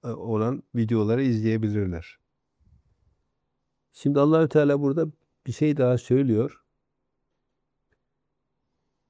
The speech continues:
Yani biz yetmişinci aya-, ayete kadar okuruz diye baştan söylemiştik ama şimdi herhalde onu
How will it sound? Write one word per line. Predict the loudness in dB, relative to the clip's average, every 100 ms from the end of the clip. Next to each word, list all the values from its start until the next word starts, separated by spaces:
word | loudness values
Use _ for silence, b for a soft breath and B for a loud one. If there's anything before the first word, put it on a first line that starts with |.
| _ _ _ _ -4
Yani | 0 0 -4 -10
biz | -4 -4 -6 -16 -6
yetmişinci | 0 0 0 -4 0 2 4
aya-, | 4 0 0
ayete | 2 2 2
kadar | 0 0 0
okuruz | -2 -2 -2 -2 -2
diye | -2 0 -2 -8 -20 _ _ -6
baştan | -6 -2 -4
söylemiştik | -2 -2 0 -2 -4 -10 -6
ama | -4 -4
şimdi | -4 -6 -2
herhalde | 0 0 0 0
onu | 2 0